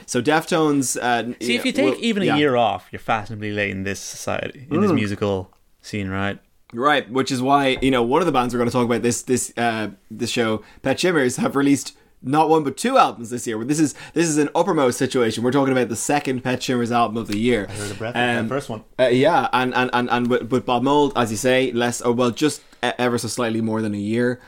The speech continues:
Speaker 1: off of downtime, uh, working on the new record.
Speaker 2: Yeah.
Speaker 1: And for, um, for T W R P, again, just, just over a year.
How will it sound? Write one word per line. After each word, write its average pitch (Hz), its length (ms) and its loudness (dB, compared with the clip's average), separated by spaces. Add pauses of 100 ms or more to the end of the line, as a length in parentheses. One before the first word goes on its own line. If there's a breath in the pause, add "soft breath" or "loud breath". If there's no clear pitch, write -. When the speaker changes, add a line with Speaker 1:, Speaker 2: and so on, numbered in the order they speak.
(140 loud breath)
Speaker 1:
off 117 260 -2
of 107 100 -8
downtime, 123 640 -2
uh, 110 60 0
working 117 220 0
on 113 80 -4
the 113 120 -2
new 113 200 -2
record. 117 340 -2
Speaker 2:
Yeah. 147 220 -4 (160)
Speaker 1:
And 113 340 0
for, 110 580 -2
um, 101 420 -6 (540)
for 117 220 0
T 110 120 -4
W 113 240 0
R 107 60 -4
P, 151 340 2
again, 160 360 -2
just, - 360 -6
just 127 200 -4
over 147 200 2
a 156 40 4
year. 160 380 2